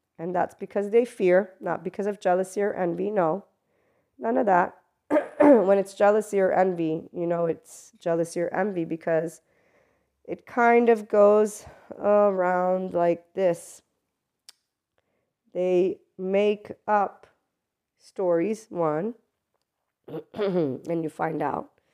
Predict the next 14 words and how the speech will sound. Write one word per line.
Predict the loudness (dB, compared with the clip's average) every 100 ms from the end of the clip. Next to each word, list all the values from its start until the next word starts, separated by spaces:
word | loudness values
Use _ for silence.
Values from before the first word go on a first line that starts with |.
| _ _ _ _
They | -2 2 4 2
will | 2 0
lie, | 2 4 4 4 0 -2 -4 -12
two. | -6 -2 0 -2 -4 -10 _ _ _ _ 0
Oh, |
I | 2
forgot, | 2 -2 0 0 0
they | -2
exaggerate, | -2 0 0 0 -4 -6 -8 _
three. | -8 -8 -8 -14 _ _
Yeah, | -12 -10
that's | -10 -12
right. | -8 -8 -8 _ _ _ _ _
So | _ 0 2 0